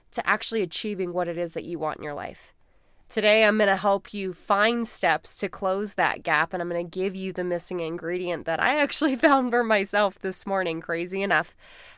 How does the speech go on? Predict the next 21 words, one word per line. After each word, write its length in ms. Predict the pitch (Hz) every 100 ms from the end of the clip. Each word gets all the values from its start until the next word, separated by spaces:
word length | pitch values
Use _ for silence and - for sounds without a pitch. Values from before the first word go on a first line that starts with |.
| -
But 160 | -
first, 460 | - 226 208 - -
we're 140 | 196
gonna 200 | 196 196
chat 260 | 185 190 -
the 100 | -
taco, 400 | - 151 160 160
okay? 320 | 151 170 160
Because 400 | 175 185 202 202
this 200 | 190 262
is 140 | 466 370
super 500 | - 277 277 262 220
odd, 360 | 147 180 220 180
but 120 | 185
I 180 | - 247
have 180 | 320 233
been, 240 | 202 190
like, 260 | 175 156 160
craving 760 | - - 170 160 175 185 185 175
buffalo 400 | 165 165 190 190
wings. 440 | 208 202 226 -